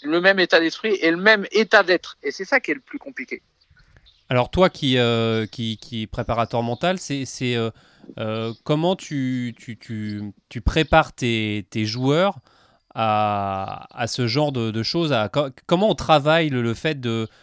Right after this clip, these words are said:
Speaker 2: de débrancher le cerveau, euh, quand il faut et de le rebrancher quand il faut ? C'est, c'est un travail sur des années, je suppose.
Speaker 1: Bah, déjà, il y a des, voilà, il y a des, entre zéro et dix, euh, voilà, je débranche le cerveau pour un pro et pour un, un, un joueur, euh,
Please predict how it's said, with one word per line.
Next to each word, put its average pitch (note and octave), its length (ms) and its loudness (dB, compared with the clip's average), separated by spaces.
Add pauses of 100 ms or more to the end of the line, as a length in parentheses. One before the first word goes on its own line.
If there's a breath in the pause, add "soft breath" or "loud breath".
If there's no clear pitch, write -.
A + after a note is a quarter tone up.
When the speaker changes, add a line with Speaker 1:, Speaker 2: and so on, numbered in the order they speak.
(180 soft breath)
Speaker 2:
de A2+ 100 -2
débrancher C3+ 480 2
le C3+ 60 -4
cerveau, C#3 600 0
euh, G2+ 420 0
quand A#2 220 -4
il A#2 80 -6
faut F3+ 300 -2
et B2+ 100 -2
de A#2 120 -2
le A#2 80 2
rebrancher C3 460 2
quand C3 180 -4
il B2 80 -10
faut ? C3 200 -6
C'est, A2+ 260 -2 (300 soft breath)
c'est - 140 -4
un B2 60 2
travail C#3 320 2
sur C3+ 160 0
des B2 180 0
années, F3+ 200 2
je - 60 -6
suppose. B2 400 -6 (1700 soft breath)
Speaker 1:
Bah, D#3+ 140 4 (240)
déjà, F#3 320 4
il B3 60 0
y F3 60 6
a D3+ 60 4
des, A2+ 320 -6
voilà, F#3+ 220 6
il D3+ 80 -2
y C3 40 0
a A#2+ 60 4
des, A#2 400 -4 (400)
entre D3+ 320 0
zéro F#3 380 4
et F3+ 80 0
dix, G#3+ 380 -6
euh, D#3 80 0
voilà, F3 260 2
je - 80 -10
débranche E3+ 400 -6
le E3+ 80 -2
cerveau E3+ 420 0
pour C#3+ 240 -6
un D#3 100 0
pro F4+ 380 2
et C4+ 60 -2
pour C3+ 300 -6
un, B2+ 260 -6
un, A2 680 -16
un C#3 40 -4
joueur, D3+ 440 4
euh, A#2+ 160 4